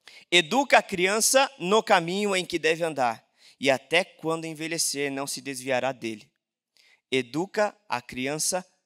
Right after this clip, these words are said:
no caminho que deve andar. Ou seja,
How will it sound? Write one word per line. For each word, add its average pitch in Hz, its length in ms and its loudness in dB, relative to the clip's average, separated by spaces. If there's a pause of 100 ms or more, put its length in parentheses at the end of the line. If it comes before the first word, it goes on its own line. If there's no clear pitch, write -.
(140)
no 156 380 0 (240)
caminho 131 540 -8 (260)
que 131 140 -12
deve 120 320 -6
andar. 110 280 -12 (960)
Ou 139 140 -4
seja, 113 440 -2